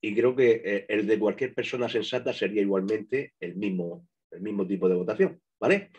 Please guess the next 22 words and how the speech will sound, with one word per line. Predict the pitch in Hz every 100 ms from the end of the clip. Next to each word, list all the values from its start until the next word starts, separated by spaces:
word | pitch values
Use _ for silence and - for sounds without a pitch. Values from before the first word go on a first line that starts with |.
| _ - - -
Bueno, | - 101 - - -
una | 139 156
vez | 208
dicho | 208 - 202
eso, | 196 214
con | 165 165
esto | 175 156
ya | 147
es |
suficiente | - 120 127 165 175
para | 135 120
lo | 113
que | 127
yo | 139
quería | 131 117
trasladaros. | 113 107 127 165 190 - _
Espero | 117 - - 165 190 190 _ _
que | 113
os | 113
haya | 139 117
quedado | 110 127 107
claro. | 127 147